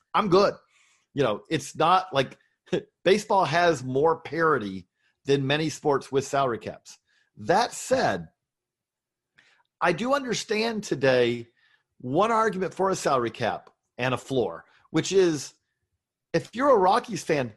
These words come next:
there is no good news in this. In other, again, you're grasping onto the narrowest of threads, but in a salary cap sport, a trade like this would at least allow you to say,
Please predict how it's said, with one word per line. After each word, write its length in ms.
there 220
is 360
no 760
good 220
news 280
in 120
this. 320
In 200
other, 440
again, 340
you're 240
grasping 580
onto 340
the 440
narrowest 520
of 120
threads, 420
but 120
in 280
a 120
salary 500
cap 320
sport, 540
a 80
trade 400
like 220
this 380
would 140
at 100
least 500
allow 320
you 160
to 120
say, 500